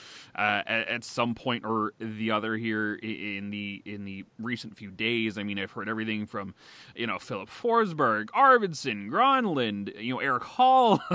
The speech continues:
<laughs> you know, just pretty much anybody on the roster, um, that, that can be moved. Even, uh, uh, Dante Fabro, the other one that I've heard yesterday. Like, I,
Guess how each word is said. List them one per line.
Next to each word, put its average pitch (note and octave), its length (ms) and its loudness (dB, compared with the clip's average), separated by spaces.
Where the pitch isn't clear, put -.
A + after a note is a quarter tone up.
<laughs> C#3 200 0
you F3+ 60 -2
know, D#3+ 140 2
just E4+ 200 -18
pretty A#4 160 6
much G#4 180 2
anybody C4 340 4
on G#3 80 0
the E3 80 -2
roster, C3 540 2
um, F#2 340 -4
that, F#2+ 120 -6
that G#2 160 -2
can A#2 140 -8
be G2+ 120 -6
moved. G#2 400 -2
Even, C#3 220 -4
uh, A2 260 -2
uh, G#2 200 -4
Dante B2 320 -6
Fabro, A2 420 -6
the F#2 80 -12
other F#2 160 -10
one F2+ 160 -14
that F2+ 100 -10
I've F2+ 100 -12
heard G2 120 -12
yesterday. - 420 -10
Like, G#2+ 260 -8
I, B3+ 40 -4